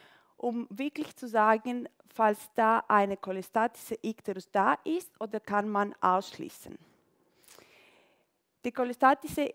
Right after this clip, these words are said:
Ikterus, Entschuldigung, ähm, mit Cholestase meint man, wenn jemanden hat eine Störung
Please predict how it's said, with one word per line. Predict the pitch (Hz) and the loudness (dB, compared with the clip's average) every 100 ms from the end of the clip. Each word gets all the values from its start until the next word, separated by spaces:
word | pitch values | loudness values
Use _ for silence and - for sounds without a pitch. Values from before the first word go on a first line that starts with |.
| - - | -10 -6
Ikterus, | 262 - - 294 311 - - _ | -6 -4 -6 -4 -4 -8 -20 _
Entschuldigung, | - - 220 240 - 262 139 - _ _ _ _ _ - | -20 -20 -18 -16 -14 -14 -14 -20 _ _ _ _ _ 2
ähm, | 226 226 233 233 226 - | 2 2 -4 -4 -8 -8
mit | 233 - | -8 -4
Cholestase | 247 233 233 247 262 294 320 285 | -2 -2 4 6 6 6 -2 2
meint | 254 262 262 | 4 4 0
man, | 254 254 262 - | 0 2 0 -2
wenn | 208 226 | -6 -4
jemanden | 220 240 240 254 254 233 214 220 | -2 -2 -2 -6 -6 -8 -4 2
hat | 233 - 254 | 2 0 0
eine | 226 202 202 | 2 2 -4
Störung | - - 226 262 302 349 | -12 -6 -4 -2 -2 -4